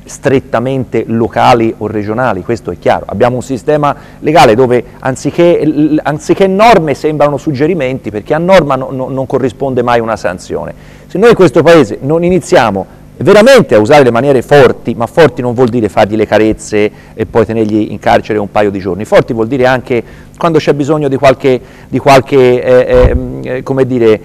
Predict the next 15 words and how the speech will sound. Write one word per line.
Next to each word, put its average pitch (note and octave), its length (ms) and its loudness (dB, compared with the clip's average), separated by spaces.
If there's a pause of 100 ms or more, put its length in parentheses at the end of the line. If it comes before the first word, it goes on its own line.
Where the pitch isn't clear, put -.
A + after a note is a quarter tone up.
(240)
eh, A2 180 -2
pugno D#3 400 0
duro, C#3 640 6
mezza D3 300 2
manganellata C#3+ 880 4
e C#3+ 120 -2
tenerlo D3+ 360 0
in C#3 60 -2
galera C#3 280 2
per C#3 100 -6
un C3 80 -6
po' C3+ 100 -8
più C#3+ 100 -6
di C3+ 100 -8
tempo, C3 420 -4